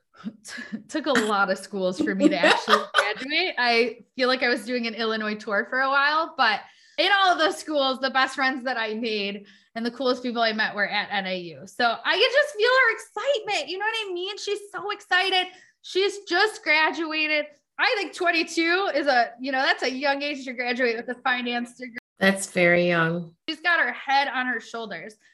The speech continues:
Speaker 1: Not only that, she got herself a big girl job right away. She got it lined up and she was going to work at the C N A Financial Building.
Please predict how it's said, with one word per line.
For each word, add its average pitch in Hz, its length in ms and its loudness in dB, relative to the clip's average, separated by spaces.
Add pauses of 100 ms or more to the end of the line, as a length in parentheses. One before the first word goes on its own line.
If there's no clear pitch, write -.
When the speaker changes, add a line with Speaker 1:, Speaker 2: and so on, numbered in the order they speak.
(200)
Speaker 1:
Not 359 300 2
only 370 100 0
that, 320 300 2 (420)
she - 320 2
got 359 220 4
herself 381 520 2
a 285 120 -2
big 277 320 -6
girl 269 180 2
job 226 360 0 (260)
right 254 260 2
away. 196 420 -4
She - 140 -20
got 240 220 0
it 214 40 -10
lined 285 340 0
up 262 180 2 (400)
and 247 440 -2
she 339 360 -2
was 403 140 0 (120)
going 277 240 2
to 294 80 0
work 240 280 2 (100)
at 233 120 -8
the 240 120 -4
C 294 320 -4
N 294 100 0
A 269 240 0
Financial 226 480 -4
Building. 196 600 -8